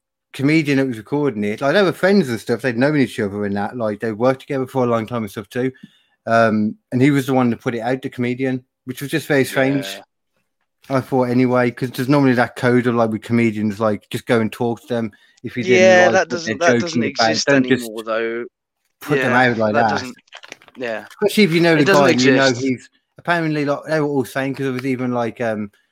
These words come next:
Speaker 1: the Indian dude at Flagrant Two, Akash Singh, I think it is his name. Like, he was saying, like, he,
Speaker 2: Mm.
Speaker 1: they both know Tony, like, and he's just not like that, which is why they thought it was shocking that he said that.
Speaker 2: Yeah.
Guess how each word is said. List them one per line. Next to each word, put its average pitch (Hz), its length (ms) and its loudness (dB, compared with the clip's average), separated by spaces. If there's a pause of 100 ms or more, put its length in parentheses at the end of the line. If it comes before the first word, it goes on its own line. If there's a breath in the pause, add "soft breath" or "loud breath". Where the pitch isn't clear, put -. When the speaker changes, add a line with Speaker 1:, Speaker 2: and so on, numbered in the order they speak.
(240)
Speaker 1:
the 127 120 4
Indian 131 300 4
dude 127 280 2
at 123 160 -2 (140)
Flagrant 120 420 -4
Two, 123 180 -4
Akash 120 560 -6
Singh, 123 300 2
I 127 40 0
think 123 280 -2
it 117 60 -2
is 117 220 -4
his 117 140 -4
name. 113 340 0 (460 soft breath)
Like, 123 100 -2
he 135 140 4
was 135 140 4
saying, 127 180 4
like, 113 140 2
he, 123 120 2
Speaker 2:
Mm. - 80 -12
Speaker 1:
they 127 160 4
both 123 300 0
know 123 280 4
Tony, 120 460 0
like, 113 380 -4
and 113 100 -4
he's 110 160 -4
just 113 220 -4
not 113 340 2
like 127 240 0
that, 123 160 2
which 120 120 -4
is - 60 -8
why 131 120 4
they 123 120 2
thought 127 220 0
it 113 60 -2
was 110 100 -4
shocking 123 360 -2
that 107 80 -4
he 107 120 -6
said 143 240 -4
that. 147 220 0 (560)
Speaker 2:
Yeah. 95 260 -12